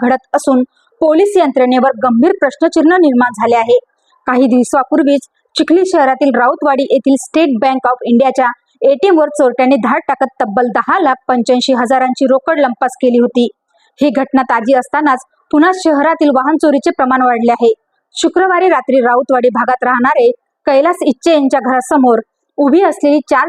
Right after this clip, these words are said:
चाकी गाडी चोरट्यांनी टार्गेट केली. उभ्या गाडीचे पुढचे आणि मागचे टायर चोरट्यांनी हुडकून नेले.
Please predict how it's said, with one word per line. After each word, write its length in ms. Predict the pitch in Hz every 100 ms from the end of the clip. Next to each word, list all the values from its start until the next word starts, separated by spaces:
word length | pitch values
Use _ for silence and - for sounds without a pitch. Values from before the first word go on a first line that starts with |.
| 320
चाकी 200 | 269 277 240
गाडी 180 | 247
चोरट्यांनी 460 | 262 277 240 254 254
टार्गेट 360 | 294 240 226 240
केली. 300 | 254 240 247 - _ -
उभ्या 280 | 294 277 403
गाडीचे 340 | 330 285 285 311
पुढचे 400 | - 247 - 294
आणि 220 | 254 269
मागचे 340 | 254 - 285
टायर 340 | 285 240 247 254
चोरट्यांनी 440 | 269 240 254 262
हुडकून 380 | 240 262 - 359
नेले. 220 | 285